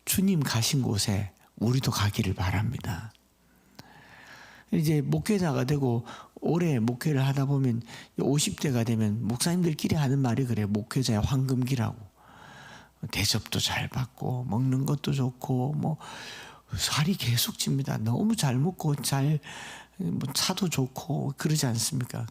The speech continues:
이게 저희들을 하나님 나라를 착각하게 만들까?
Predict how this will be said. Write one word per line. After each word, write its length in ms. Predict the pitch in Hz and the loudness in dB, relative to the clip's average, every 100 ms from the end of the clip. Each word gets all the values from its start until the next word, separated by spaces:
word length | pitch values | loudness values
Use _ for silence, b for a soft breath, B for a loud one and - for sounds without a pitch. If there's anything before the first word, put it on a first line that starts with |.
| - - | -10 -4
이게 480 | 156 165 190 120 - B B _ | -2 2 2 0 -4 B B _
저희들을 600 | - 110 131 156 147 120 | -2 0 0 2 0 0
하나님 440 | 117 - 185 147 139 | 0 -2 0 2 2
나라를 480 | 117 113 107 98 - B - | 2 0 0 -2 -4 B -4
착각하게 640 | - - - 202 175 139 | -4 -2 -2 -2 0 2
만들까? 600 | 120 101 104 101 - 107 | 2 0 0 -2 -2 -4